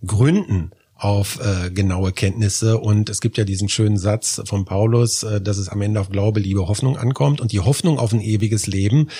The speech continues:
die ja eine sehr wichtige, die zentrale Hoffnung aller Christen ist, die muss sich natürlich auch, ähm, beziehen auf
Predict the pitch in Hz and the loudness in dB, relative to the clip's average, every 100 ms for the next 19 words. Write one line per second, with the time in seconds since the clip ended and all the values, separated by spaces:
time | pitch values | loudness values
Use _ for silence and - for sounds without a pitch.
0 | - - - - - 101 110 107 101 101 | -14 -16 -18 -20 -6 -2 0 2 0 0
1 | 95 131 - - 117 101 95 151 - 131 | 0 0 -2 -2 0 0 0 -2 2 2
2 | 117 127 196 151 113 - 107 95 104 98 | 2 0 2 4 2 0 -2 -2 -4 -4
3 | - 104 - 117 110 - 107 143 - 160 | -4 -4 -2 -2 -4 -2 0 2 2 -2
4 | 117 107 117 110 101 - 107 107 - - | -2 -2 0 0 0 -2 -2 -2 -6 -18
5 | - - - 113 101 92 85 - 123 - | -20 -20 -4 0 0 0 -4 -4 -2 -2
6 | - 117 120 135 - 113 117 113 - | -2 2 4 2 0 0 2 0 -4